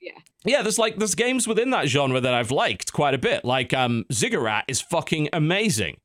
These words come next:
Speaker 2: That is a great game that, that takes the roguelite sort of go through the tower genre, turns into a first-person magician game that's a little bit like, uh, Heretic and Hexen.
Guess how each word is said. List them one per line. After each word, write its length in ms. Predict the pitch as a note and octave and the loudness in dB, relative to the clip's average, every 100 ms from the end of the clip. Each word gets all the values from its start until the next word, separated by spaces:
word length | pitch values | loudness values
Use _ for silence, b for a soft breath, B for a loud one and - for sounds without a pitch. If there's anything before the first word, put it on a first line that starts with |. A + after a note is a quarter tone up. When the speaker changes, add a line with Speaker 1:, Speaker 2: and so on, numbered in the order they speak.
| _ _ _ _ _ _ - | _ _ _ _ _ _ -2
Speaker 2:
That 160 | D#3+ F#3+ | 0 2
is 180 | E3+ | 2
a 160 | D#3 C3+ | 2 0
great 540 | A2+ - D3 G#3 G3 | -2 -2 0 0 0
game 320 | C#3 B2+ F#2+ G2+ | 0 0 0 0
that, 240 | G#2 B2 | -2 -2
that 140 | B2+ - | -2 -2
takes 320 | C3+ A#2+ - | -2 -2 -2
the 260 | C3+ A#2+ B2+ | 0 0 0
roguelite 760 | A#2+ C#3 D3 B2 C3 C3 - | 0 0 0 0 0 0 -2
sort 180 | - B2 | -4 -4
of 100 | G2+ _ _ - G#2+ | -6 _ _ -10 -4
go 200 | D3 C3 | 0 0
through 160 | C3 B2+ | 0 -4
the 80 | |
tower 380 | A#2+ C3 A#2+ B2+ | -2 -2 0 2
genre, 380 | A2+ G2+ G2+ G#2+ | 2 0 0 0
turns 260 | A#2 C3 A#2+ | 0 0 0
into 140 | B2+ | -2
a 40 | A#2+ | -4
first-person 680 | - C3 - C3+ B2+ D3 B2+ | -2 -4 -2 -2 0 0 0
magician 640 | C3 G#2 C#3 C3 G#2+ F#2+ b b b _ A2 | 0 -2 -2 -2 -2 -4 b b b _ -4
game 360 | A2+ G2 A#2 | -2 0 0
that's 180 | A#2 - | 0 0
a 60 | A#2+ | -2
little 180 | B2 | 0
bit 160 | B2 B2+ | -2 -2
like, 300 | B2 A#2+ - | 0 -2 -2
uh, 160 | A#2+ G#2+ | -2 0
Heretic 360 | G#2+ B2 A#2+ B2 | 0 0 -2 -4
and 100 | B2 | -2
Hexen. 520 | A#2 - - F#2+ | -2 -2 -2 -2